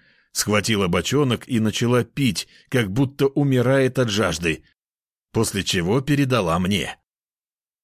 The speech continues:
Пиво кобольдов очень калорийное, потому что делается из измельченных грибов,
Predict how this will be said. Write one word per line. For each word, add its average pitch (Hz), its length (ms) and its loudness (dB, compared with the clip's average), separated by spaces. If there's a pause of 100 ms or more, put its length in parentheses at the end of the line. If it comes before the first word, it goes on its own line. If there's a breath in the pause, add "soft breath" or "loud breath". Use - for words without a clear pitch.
(520)
Пиво 135 240 2
кобольдов 117 640 0
очень 139 300 0
калорийное, 131 840 0 (380)
потому 107 340 0
что 104 180 -2
делается 95 560 0
из 95 220 2
измельченных 107 840 0
грибов, 117 680 0